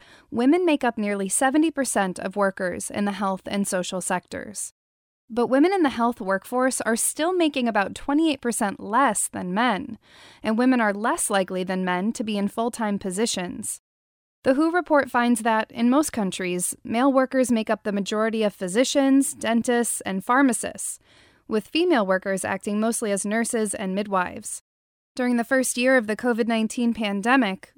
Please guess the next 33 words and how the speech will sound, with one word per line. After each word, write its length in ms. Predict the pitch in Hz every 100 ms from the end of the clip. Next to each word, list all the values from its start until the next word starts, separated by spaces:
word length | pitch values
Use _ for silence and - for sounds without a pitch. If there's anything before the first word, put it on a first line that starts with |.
| -
when 160 | 220 214
P 160 | 262
P 280 | 247 214 240
E 60 | 233
was 160 | 190
scarce, 600 | - - 247 196 190 - - - _ -
the 100 | 240
Centers 340 | 277 311 330
for 100 | 330
Disease 380 | 302 226 214 208
Control 420 | 240 226 226 220
and 140 | 220
Prevention 640 | 220 196 190 190 233 233 233
reported 460 | 214 - 240 233
that 260 | 220 214 208 -
of 160 | 208
all 220 | - 240 269
the 160 | 330
essential 480 | 339 240 220 233 208
healthcare 400 | 196 196 - 202
personnel 580 | 208 202 - 220 208 214
in 80 | 202
the 60 | 196
United 420 | 190 196 196 202
States 420 | - 185 185 -
who 100 | -
contracted 680 | 214 208 - 214 214 247 214
covid 320 | - 214 214
nineteen, 680 | 202 196 185 - 214 233 277 _ _ _ _ _ _ _
seventy-three 640 | - 254 285 294 - 233
percent 540 | 220 214 - 196 175 -
were 140 | - 180
women. 480 | 185 175 165 202